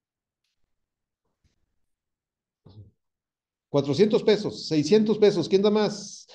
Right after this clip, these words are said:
Quinientos, Demián. Eh, Carolina dice que cuatrocientos y la maestra Tele dice que seiscientos. Está bien. ¿Cuánto, eh, setecientos, ochocientos? Dice un-, eh,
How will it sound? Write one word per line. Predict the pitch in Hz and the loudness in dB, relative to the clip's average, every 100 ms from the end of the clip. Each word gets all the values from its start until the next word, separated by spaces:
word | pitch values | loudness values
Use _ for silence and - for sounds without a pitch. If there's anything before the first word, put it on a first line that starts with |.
| _ | _
Quinientos, | - 151 220 214 175 123 | 2 4 4 4 2 2
Demián. | 120 156 151 104 76 - _ _ _ - _ _ _ - | 2 2 2 -2 -8 -16 _ _ _ -20 _ _ _ -12
Eh, | 123 123 | -8 -2
Carolina | 123 120 151 151 | 0 2 2 0
dice | 147 165 | 0 -2
que | 151 | -6
cuatrocientos | - - 107 120 165 160 175 170 | -6 -6 -6 -2 -2 -2 -2 -2
y | 135 | -4
la | |
maestra | 117 123 151 | -4 -4 -4
Tele | 127 | -2
dice | 135 156 | -2 -4
que | 135 | -8
seiscientos. | - 95 - 127 120 120 117 | -8 -10 -4 -2 -2 -4 -12
Está | - 139 | -6 0
bien. | 139 170 180 - - - - _ - | 2 2 -2 -6 -14 -20 -20 _ 0
¿Cuánto, | 196 220 - 147 | 2 2 -2 -2
eh, | 120 123 113 104 | 0 0 -2 -2
setecientos, | 139 135 120 170 220 156 | -2 0 2 2 2 0
ochocientos? | 151 - 160 185 | -2 0 2 2
Dice | 170 175 | 2 0
un-, | |
eh, | 160 | -2